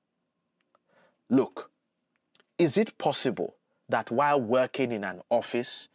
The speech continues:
people can meet each other, fall in love, and enjoy a romantic relationship? Yes,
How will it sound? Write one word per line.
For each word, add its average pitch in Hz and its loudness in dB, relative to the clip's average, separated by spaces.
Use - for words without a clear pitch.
people 143 2
can 107 -2
meet 127 -2
each 117 -2
other, 110 0
fall 139 2
in 107 2
love, 135 0
and 113 0
enjoy 123 2
a 113 0
romantic 110 -4
relationship? 101 -4
Yes, - 0